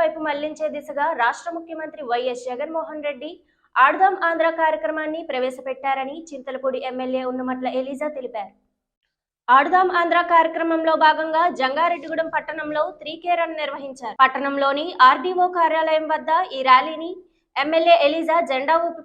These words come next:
ప్రారంభించారు. మసీద్ సెంటర్ నుంచి జిల్లా పరిషత్ బాలూరు హై స్కూల్ వరకు జరిగిన ఈ ర్యాలీలో పలువురు ఉత్సాహంగా పాల్గొన్నారు.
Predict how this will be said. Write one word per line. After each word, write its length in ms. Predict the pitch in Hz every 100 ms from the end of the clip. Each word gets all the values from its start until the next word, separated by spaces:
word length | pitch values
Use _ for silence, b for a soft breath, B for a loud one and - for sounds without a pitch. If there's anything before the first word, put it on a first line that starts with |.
| 311
ప్రారంభించారు. 680 | 285 285 285 277 262 220 - _ _ _
మసీద్ 360 | 247 262 294 294
సెంటర్ 340 | 285 285 294 196
నుంచి 200 | 196 349 262
జిల్లా 220 | 254 285 359 359
పరిషత్ 380 | 330 349 349 269
బాలూరు 320 | 277 311 330
హై 80 | 311 294
స్కూల్ 200 | 311 302
వరకు 260 | 302 302 302 339 269
జరిగిన 300 | 254 254 269 269
ఈ 20 | 262
ర్యాలీలో 420 | 262 269 311 302 320 - b b b -
పలువురు 320 | 294 302 294 294
ఉత్సాహంగా 560 | - 349 320 339 339 339
పాల్గొన్నారు. 560 | 285 269 262 254 226 202